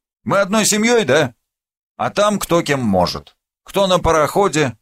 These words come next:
кто с косой, а я вот торпедой». «У вас и брод есть?» «Чего? А, пароход. Ну а как же, всё серьёзно.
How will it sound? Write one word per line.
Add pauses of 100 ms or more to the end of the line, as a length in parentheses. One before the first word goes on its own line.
кто
с
косой, (440)
а
я
вот
торпедой». (920)
«У
вас
и
брод
есть?» (360)
«Чего? (560)
А,
пароход. (480)
Ну
а
как
же,
всё
серьёзно.